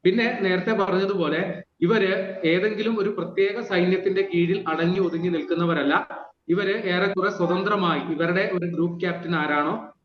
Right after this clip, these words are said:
ആ, ആ അദ്ദേഹം കൊടുക്കുന്ന നിർദ്ദേശാനുസരണമാണ്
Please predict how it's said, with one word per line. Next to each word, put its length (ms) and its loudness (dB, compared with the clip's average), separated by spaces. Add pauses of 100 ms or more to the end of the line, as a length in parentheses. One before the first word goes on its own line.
ആ, 60 -2 (340)
ആ 320 4
അദ്ദേഹം 420 2
കൊടുക്കുന്ന 400 2
നിർദ്ദേശാനുസരണമാണ് 1400 0